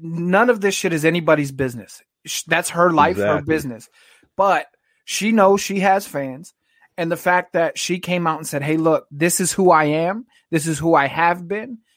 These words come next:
Speaker 1: This is, you know, what I want people to see." I think it's, I think it's fucking amazing. And the other thing that I think is dope is the fact that all these other wrestlers are supporting the shit out of her.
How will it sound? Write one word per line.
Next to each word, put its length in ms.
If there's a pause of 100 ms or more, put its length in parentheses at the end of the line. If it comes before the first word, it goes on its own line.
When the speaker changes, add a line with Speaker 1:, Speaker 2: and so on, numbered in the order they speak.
(100)
Speaker 1:
This 180
is, 300 (460)
you 160
know, 120
what 200
I 80
want 260
people 240
to 60
see." 420 (380)
I 140
think 360
it's, 420 (640)
I 100
think 220
it's 160
fucking 840 (380)
amazing. 920 (500)
And 380 (200)
the 180
other 120
thing 200
that 100
I 80
think 220
is 120
dope 380 (100)
is 220
the 80
fact 300
that 200
all 200
these 260 (100)
other 280
wrestlers 640 (100)
are 120
supporting 540
the 60
shit 220
out 140
of 80
her. 180